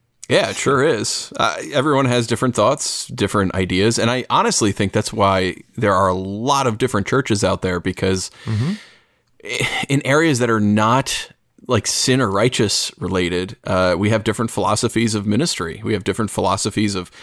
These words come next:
Speaker 1: how we should do, do evangelism, how we should reach out, what kind of worship music we should have,
Speaker 2: Uh-huh.
Speaker 1: uh, who is able to lead in such a capacity, who is not able to lead in certain capacities.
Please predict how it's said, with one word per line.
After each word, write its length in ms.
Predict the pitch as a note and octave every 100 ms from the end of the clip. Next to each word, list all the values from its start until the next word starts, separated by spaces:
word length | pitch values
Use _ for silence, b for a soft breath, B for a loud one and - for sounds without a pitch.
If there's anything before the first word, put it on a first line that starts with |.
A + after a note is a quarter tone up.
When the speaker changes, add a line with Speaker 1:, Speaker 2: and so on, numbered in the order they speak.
| B B B
Speaker 1:
how 200 | - G#2
we 80 | A2+
should 160 | -
do, 160 | A2+ A2 -
do 180 | A#2+ A#2
evangelism, 560 | G#2+ A2 G2 F#2+ F2+ E2
how 200 | F2 G2+
we 100 | G#2
should 160 | G#2
reach 260 | G#2+ G#2 -
out, 260 | G2 F2+ G2
what 160 | A#2
kind 360 | - A#2 A#2+ A#2
of 260 | G#2 - -
worship 480 | - A2+ B2 - -
music 400 | G#2+ G2 G2 -
we 100 | G2
should 180 | - F#2
have, 480 | G2 F2+ C#2+ B1+ - B B -
Speaker 2:
Uh-huh. 160 | G2
Speaker 1:
uh, 480 | C#3+ F2+ F#2+ G2 F#2+
who 200 | F#2+ A#2 A#2
is 160 | G#2+ -
able 300 | C3+ B2 A#2+
to 140 | -
lead 260 | B2 C3 A#2
in 100 | A2
such 200 | A#2+ G#2+
a 20 |
capacity, 680 | G#2 G2+ G#2+ G2+ - F#2 E2
who 120 | F#2+
is 100 | B2
not 240 | D3+ F#3
able 220 | D#3 A2 G2+
to 120 | G2
lead 300 | F2+ E2+ - -
in 180 | G#2 F2+
certain 260 | - F#2 -
capacities. 760 | - F2 E2 - - - -